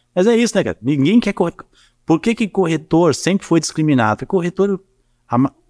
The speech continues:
os antigos eram chatos, né, cara? Aquele cara que quer vender lançamento, quer vender qualquer co-, quer, você tá ali almoçando, o cara quer te panfletar.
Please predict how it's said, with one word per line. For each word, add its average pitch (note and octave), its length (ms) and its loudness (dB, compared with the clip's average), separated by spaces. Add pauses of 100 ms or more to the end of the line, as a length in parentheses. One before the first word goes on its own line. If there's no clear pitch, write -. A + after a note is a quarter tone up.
os C3+ 220 -2
antigos C#3+ 460 0
eram G#3+ 120 -2
chatos, F#3 380 -4
né, D#3+ 120 -4
cara? - 140 -10
Aquele D3+ 160 -6
cara F3 160 -2
que F3 180 -2
quer F3+ 180 -2
vender D#3+ 340 0
lançamento, D#3+ 560 -2
quer F3 100 0
vender D#3+ 320 0
qualquer E3 280 -4
co-, - 160 -4 (360)
quer, F3 340 0
você C3+ 120 -6
tá F3 140 0
ali E3+ 360 4
almoçando, D#3 540 0
o - 40 -2
cara E3 120 -6
quer E3 160 -4
te - 180 -20
panfletar. E3 1040 0